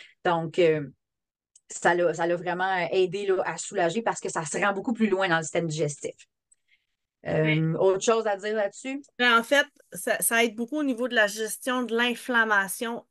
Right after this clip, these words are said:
Speaker 2: au
Speaker 1: Hmm.
Speaker 2: niveau de la, de l'estomac, mais du côlon, des intestins.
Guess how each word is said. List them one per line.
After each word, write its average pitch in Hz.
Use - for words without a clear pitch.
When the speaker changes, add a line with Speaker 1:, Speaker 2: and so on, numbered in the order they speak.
Speaker 2:
au 214
Speaker 1:
Hmm. 214
Speaker 2:
niveau 147
de 208
la, 202
de 190
l'estomac, 220
mais 226
du 185
côlon, 220
des 208
intestins. 208